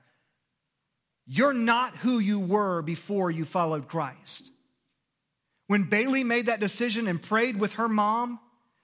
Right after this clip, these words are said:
God remade her into something new. When Stephen was sitting there in the coffee shop with me at Mill Mountain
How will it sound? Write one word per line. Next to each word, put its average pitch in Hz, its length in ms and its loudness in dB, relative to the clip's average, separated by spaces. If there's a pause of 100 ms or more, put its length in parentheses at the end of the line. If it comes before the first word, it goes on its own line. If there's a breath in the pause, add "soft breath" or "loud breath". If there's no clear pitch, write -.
(120)
God 220 280 4 (120)
remade 247 680 2
her 196 260 0
into 190 240 0
something 202 440 0
new. 180 220 0 (1080)
When 202 120 2
Stephen 262 380 2
was 226 120 2
sitting 262 360 0
there 247 200 6
in 233 60 -2
the 208 80 -4
coffee 247 400 0
shop 254 400 0 (180 loud breath)
with 196 160 0
me 233 300 2
at 208 80 0
Mill 220 240 2
Mountain 240 480 0